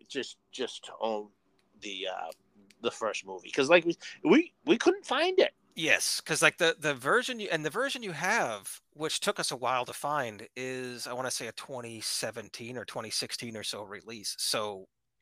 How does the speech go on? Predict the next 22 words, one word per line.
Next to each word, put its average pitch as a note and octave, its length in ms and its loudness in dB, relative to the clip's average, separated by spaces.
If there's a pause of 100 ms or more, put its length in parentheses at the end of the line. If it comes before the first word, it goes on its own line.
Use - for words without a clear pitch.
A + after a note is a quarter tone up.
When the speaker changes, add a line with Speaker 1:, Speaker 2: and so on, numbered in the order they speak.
Speaker 2:
I A#2+ 120 6
don't D#3 100 2
know G3+ 120 0
how A#2 140 2
many G#2 220 -2
op-, G#2 160 0 (120)
times A2 300 -2
you're A2 100 -6
gonna G#2 80 -2
have G#2+ 200 -2
a G#2 40 -6
chance - 280 0
to G#2+ 60 -8
get A2 180 -8
the G#2 80 -14
movie G2+ 280 -16 (920)
and A#2 160 0
watch A2 260 0
it. G2 120 -8 (1300)
Speaker 1:
Um, A#2 420 4 (400)
we, C3+ 320 -4 (240)
I, A2+ 140 4